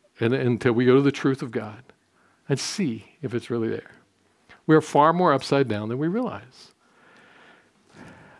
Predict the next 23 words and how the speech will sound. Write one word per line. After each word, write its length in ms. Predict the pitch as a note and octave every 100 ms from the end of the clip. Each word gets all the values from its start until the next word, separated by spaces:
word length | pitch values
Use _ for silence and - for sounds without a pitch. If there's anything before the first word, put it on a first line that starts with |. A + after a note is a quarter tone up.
| _
Assume, 880 | D3 D3 - - G#3+ A3+ A#3 A#3+ A3 B2+
so, 360 | - C#3 B2 G#2 - - - - - _ _ _ _ _ _ - - _ _ _ _ _ _ _ _ _ -
I 80 | D#3+
know, 120 | G3+ - _
and 300 | E3 E3+ D#3+
<sighs> 60 | -
I 1200 | - - - - - - - _ _ _ - D#3+
am 120 | C#3
going 260 | C#3+ D3 B2+
to 40 |
get 140 | B2 A2+
in 140 | A2+
so 260 | - - E3+
much 240 | C3+ -
trouble. 300 | - C#3 C3+
<sighs> 60 | _ - - - - - D4+ - - - _ B2+ G2 F2+ - - B2 B2+ - - - - _ _ _ _ - - A#2 - - - _ _
I, 180 | E3+ F3+
I 120 | F3+
don't 280 | D#3 A3 B3+
want 300 | A3+ A3+ -
you 80 | F#3
to 160 | -
hear 500 | F3 C#3+ C#3 C#3 C#3